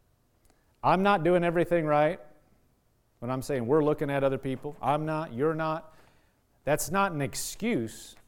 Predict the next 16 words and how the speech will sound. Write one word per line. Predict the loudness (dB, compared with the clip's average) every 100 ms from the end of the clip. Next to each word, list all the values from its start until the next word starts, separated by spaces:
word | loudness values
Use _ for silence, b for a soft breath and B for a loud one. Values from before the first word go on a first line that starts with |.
| _
but | -4
we | 0
have | 2 0
to | -4
keep | -6 0
that | 2 2
in | 2
mind. | 0 0 -2
When | -4
we | -4
deal | 0 0 2
with | 0
other | -2
people, | -2 -6 -6
we'll | -4 -4
be, | -2 -2 -4